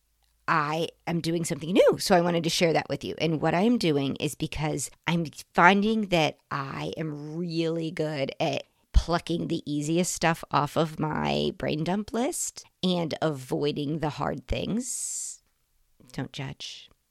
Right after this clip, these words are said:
It's happening. Or I'm getting focused on what I think I can finish this one whole category, and then I ignore something else out there that's sort of important because I have this delusional belief that something's actually gonna get complete.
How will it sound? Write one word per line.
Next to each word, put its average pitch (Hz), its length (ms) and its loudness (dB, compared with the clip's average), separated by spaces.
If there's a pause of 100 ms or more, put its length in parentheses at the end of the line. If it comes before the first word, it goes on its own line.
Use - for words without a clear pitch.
(160)
It's - 160 -8
happening. 139 500 -10 (340)
Or 185 520 8 (120)
I'm 175 220 4
getting 165 340 2
focused 175 640 4
on 165 360 0
what 165 280 0 (560)
I 165 140 -4
think 185 260 2
I 185 80 6
can 165 180 0
finish 175 320 -2
this - 220 -4
one 151 120 2
whole 151 140 -2
category, 147 680 0
and 147 120 -2
then 147 120 -2
I 139 100 -2
ignore 135 320 -4
something 123 400 -4
else 113 180 -6
out - 180 -4
there 143 120 -2
that's - 240 -8
sort 127 160 -4
of 127 100 -8
important 147 440 -6 (320)
because 185 280 0
I - 120 2
have 156 240 -4
this - 340 -2 (340)
delusional 143 580 -2
belief 127 340 -4
that - 180 -8
something's - 380 -6
actually - 320 -6
gonna 127 180 -8
get - 300 -8
complete. - 640 -10